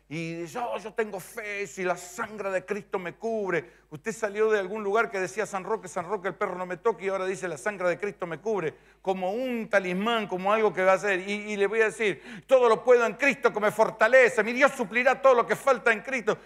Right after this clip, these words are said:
Claro, decla-, hacemos esas declaraciones, titulamos nuestra vida y tenemos versículos para allá, pero nos olvidamos de leer la carta a Filipenses, que Pablo estaba en una cárcel.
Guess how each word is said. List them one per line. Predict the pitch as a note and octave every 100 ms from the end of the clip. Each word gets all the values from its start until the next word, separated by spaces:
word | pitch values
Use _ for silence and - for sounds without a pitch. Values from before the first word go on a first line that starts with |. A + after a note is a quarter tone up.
| - -
Claro, | D#4 D4 C#4 B3
decla-, | A#3+ A#3+ A#3+
hacemos | A#3 D#4 D4 C#4
esas | C#4+ C4 G#3
declaraciones, | F3 A3+ A3+ A3+ A3+ A3 C#4+ D4+ C#4 A#3+ G#3 -
titulamos | A3+ - A#3+ C#4 C4+
nuestra | A#3+ A3+ A3 A#3+
vida | C#4 B3+
y |
tenemos | - A#3+ C4 B3
versículos | A3+ A3 C4 G#3 A3 G#3+
para | G#3+
allá, | A#3 C4
pero | B3+ G#3+
nos | G#3
olvidamos | G#3 G#3 B3 C4+ B3+
de |
leer | A#3 B3
la | A#3
carta | A#3+ B3+ B3+
a |
Filipenses, | F3 A3 A3+ C4+ B3+ F3+ A3 A3 - A3+ -
que | B3
Pablo | B3+ C#4 B3 A3+
estaba | A3+ B3+
en | A#3+
una | B3+ B3
cárcel. | D4 C4+ - F#3+ B2+